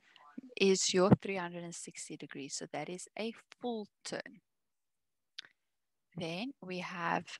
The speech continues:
half a right angle. So if number one was our, our right angle, half of it would be number three over here, and that is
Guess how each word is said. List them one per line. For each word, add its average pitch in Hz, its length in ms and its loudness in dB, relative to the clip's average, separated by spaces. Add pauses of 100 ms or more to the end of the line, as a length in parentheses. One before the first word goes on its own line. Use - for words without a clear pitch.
(360)
half - 540 10
a 190 100 8
right 165 460 6
angle. 190 460 0 (380)
So 196 440 4 (160)
if 196 180 0
number 196 260 2
one 214 280 6
was 202 180 2
our, 175 220 6 (320)
our 170 420 2
right 170 380 6
angle, 170 340 0 (500)
half 196 300 10
of 214 160 -6
it 175 220 6
would 175 180 2
be 247 400 2
number 180 520 2 (1300)
three 220 340 4
over 170 160 2
here, 151 280 4 (120)
and 180 180 -6
that 165 140 0
is 240 240 -4